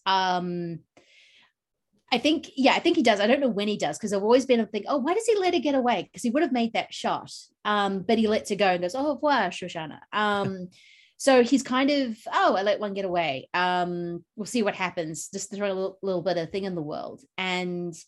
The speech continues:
Speaker 1: it's, yeah, I don't, mm, I don't know when he figures it out, but I know he does 'cause he's kind of pieced together everything that's about to happen when he go, when he's down at the basement investigating the, the shootout.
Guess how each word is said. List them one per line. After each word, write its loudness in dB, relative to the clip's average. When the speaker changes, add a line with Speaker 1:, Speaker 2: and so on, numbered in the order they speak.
Speaker 1:
it's, -2
yeah, 2
I 4
don't, 4
mm, -2
I 4
don't 4
know 4
when 4
he 0
figures 0
it -4
out, -8
but 0
I 0
know 2
he -4
does 0
'cause -10
he's -6
kind 0
of -2
pieced -2
together -2
everything -4
that's -2
about -4
to -10
happen -6
when -6
he -10
go, -2
when -2
he's -4
down 2
at -6
the -4
basement -4
investigating -2
the, 0
the -6
shootout. -2